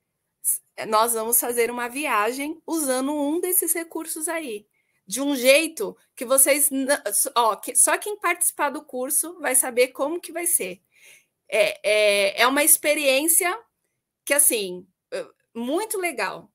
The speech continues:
que, inclusive, eu já apliquei coisas semelhantes com outros professores e foram experiências bem interessantes. Então, assim,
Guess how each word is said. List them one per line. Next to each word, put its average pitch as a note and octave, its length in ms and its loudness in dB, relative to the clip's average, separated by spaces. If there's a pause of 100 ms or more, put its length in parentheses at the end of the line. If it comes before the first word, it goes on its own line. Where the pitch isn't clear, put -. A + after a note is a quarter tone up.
que, B3 380 -8
inclusive, C#4 680 -4
eu C4 140 0
já C4+ 120 -4
apliquei C4+ 440 -4
coisas B3+ 320 -4
semelhantes A3+ 600 -2
com G#3+ 180 -10
outros A3+ 360 -4
professores A#3 760 -4
e C4 80 -6
foram B3+ 340 -4
experiências B3 640 -2
bem A#3+ 260 0
interessantes. C#4+ 840 -4 (340)
Então, C4 160 -2
assim, A#3 420 0